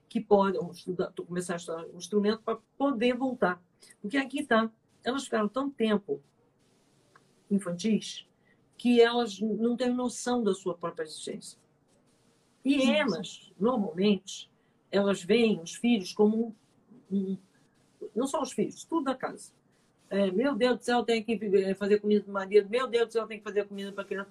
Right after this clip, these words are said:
Speaker 1: Meu Deus do céu, tem que lavar a roupa, tem que fazer não sei o quê, tem que fazer não sei o quê. Meu Deus do céu."
Speaker 2: <laughs>
Speaker 1: Tudo é sobrecarga. É, tudo, tudo, tudo, tudo sobrecarga. E essa situação é,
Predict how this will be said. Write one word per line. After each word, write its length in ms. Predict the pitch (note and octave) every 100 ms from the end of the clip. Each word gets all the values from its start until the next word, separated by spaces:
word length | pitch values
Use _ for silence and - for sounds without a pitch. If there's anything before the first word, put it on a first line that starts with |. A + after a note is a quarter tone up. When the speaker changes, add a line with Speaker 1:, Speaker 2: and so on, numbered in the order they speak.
| _ _ -
Speaker 1:
Meu 240 | C#4 C#4+
Deus 220 | B3 A#3+
do 60 | G#3
céu, 200 | A#3 G#3+
tem 140 | G#3+
que 60 | G#3
lavar 240 | G3+ G3+
a 40 | G3+
roupa, 320 | G3 G3 G3
tem 120 | G#3
que 40 | G3
fazer 200 | G3+ G3
não 80 | G3
sei 100 | G3+
o 40 |
quê, 120 | F#3+
tem 160 | F#3 G3
que 60 |
fazer 160 | F#3+ F#3
não 100 | F#3
sei 120 | F#3+
o 40 | F3
quê. 80 | -
Meu 260 | G#3 D4+ D#4
Deus 400 | A3+ A#3+ G3 -
do 120 | _
céu." 260 | - - - _
Speaker 2:
<laughs> 800 | A#3+ A3+ - - - B3+ F3 A#3
Speaker 1:
Tudo 320 | D4 E4+ C4
é 180 | A#3 B3+
sobrecarga. 1200 | C4 - - G3 A3+ B3+ B3 B3+ D#3+ D3+ - - - _ _ _ _
É, 100 | D3+ -
tudo, 280 | - C4+ A3+
tudo, 200 | - A#3+ -
tudo, 160 | A3
tudo 260 | G#3 G#3 -
sobrecarga. 480 | G#3+ G#3 G#3+ D#3+ - _ _ -
E 100 | C#4
essa 340 | F4+ F4 A3
situação 600 | G#3 - - F#3 F#3 B3+ B3
é, 160 | G3+